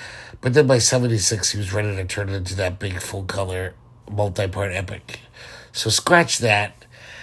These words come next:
Nineteen seventy-six, Den by Richard Corbin is, uh, premiering, which is still a year or two before heavy metal was around. Uh, another really interesting, uh, comic from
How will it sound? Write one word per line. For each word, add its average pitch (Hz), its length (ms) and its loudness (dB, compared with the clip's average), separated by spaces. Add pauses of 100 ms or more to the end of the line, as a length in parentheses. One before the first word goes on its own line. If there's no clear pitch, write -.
(460)
Nineteen 147 400 2
seventy-six, 120 920 2 (840)
Den 120 380 4
by 110 100 2
Richard 110 360 0
Corbin 95 520 -4 (240)
is, 95 220 -4
uh, 92 180 -4 (600)
premiering, 98 600 -4 (380)
which 117 200 -4
is 113 100 0
still 127 260 2
a 117 40 4
year 113 200 4
or 110 40 2
two 110 180 -4
before 101 260 -2
heavy 101 220 -2
metal 95 400 -6 (160)
was 101 180 -4
around. 90 420 -8 (1300)
Uh, 135 360 2 (100)
another 143 520 2
really 135 380 4
interesting, 117 640 -2
uh, 101 240 -2
comic 113 360 -2
from 101 360 -4